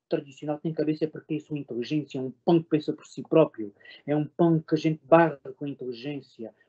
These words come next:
Uma manteiga de cor gorda, sabe? Naquelas calóricas que a gente até sente os diabetes a pulular de alegria cá dentro. Ah, e assim,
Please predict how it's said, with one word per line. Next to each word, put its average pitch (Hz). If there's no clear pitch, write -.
Uma 135
manteiga 131
de -
cor 131
gorda, 113
sabe? 135
Naquelas 120
calóricas 123
que 131
a -
gente 143
até 135
sente 151
os 135
diabetes 135
a 139
pulular 131
de 131
alegria 123
cá 123
dentro. 117
Ah, 156
e 208
assim, 226